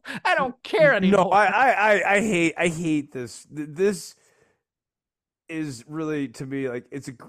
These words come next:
Speaker 2: it's what, of all the circular bookings in A E W, the Christian Jungle Boy one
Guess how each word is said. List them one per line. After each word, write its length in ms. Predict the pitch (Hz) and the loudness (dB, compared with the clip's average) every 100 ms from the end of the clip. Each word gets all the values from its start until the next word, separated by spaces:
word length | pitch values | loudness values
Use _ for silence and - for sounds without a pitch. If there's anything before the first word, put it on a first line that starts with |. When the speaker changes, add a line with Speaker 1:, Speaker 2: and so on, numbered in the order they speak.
| - | -10
Speaker 2:
it's 180 | 165 - | -10 -6
what, 220 | 175 180 _ - | -6 -6 _ -2
of 220 | 214 180 | -2 0
all 260 | 220 302 | 2 4
the 140 | 349 226 | 4 -2
circular 640 | - - 214 196 214 180 | -2 0 0 0 2 2
bookings 800 | 135 135 139 165 165 175 160 - _ _ _ _ _ | 0 -4 -4 -4 -4 -6 -10 -18 _ _ _ _ _
in 260 | 165 170 170 | -2 -2 -2
A 100 | 160 | -2
E 220 | 170 165 165 | -2 -2 -4
W, 420 | 147 156 160 160 | 0 0 -2 -6
the 140 | 143 | -6
Christian 540 | 143 - 226 - 180 151 | -8 -2 -2 -2 -8 -4
Jungle 380 | 147 151 143 | 0 0 0
Boy 260 | 127 127 123 | -2 -2 -2
one 380 | 113 104 101 | -2 -6 -8